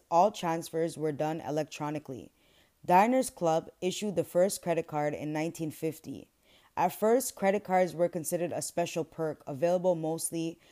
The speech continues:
to the rich businessmen. Soon as banks realized there were billions of money to be made by issuing credit cards to as many people as possible,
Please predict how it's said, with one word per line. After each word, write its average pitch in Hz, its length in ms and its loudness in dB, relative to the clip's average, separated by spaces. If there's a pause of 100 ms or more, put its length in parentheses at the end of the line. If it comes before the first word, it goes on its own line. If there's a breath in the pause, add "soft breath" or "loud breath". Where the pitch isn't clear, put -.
(240 soft breath)
to 180 100 -6
the 160 140 0
rich 170 280 -2
businessmen. 147 680 -4 (340 soft breath)
Soon 240 380 0
as 247 140 2
banks 185 420 2
realized 156 640 0
there 165 120 2
were 165 160 0
billions 180 540 0
of 175 80 0
money 165 280 -4
to 170 120 -8
be 160 180 -6
made 151 380 -4
by 147 160 -2
issuing 160 460 -6
credit 160 280 -2
cards 139 380 -8 (280 soft breath)
to 180 100 -2
as 147 100 -2
many 170 220 -4
people 175 280 -6
as 139 220 -4
possible, 147 720 -6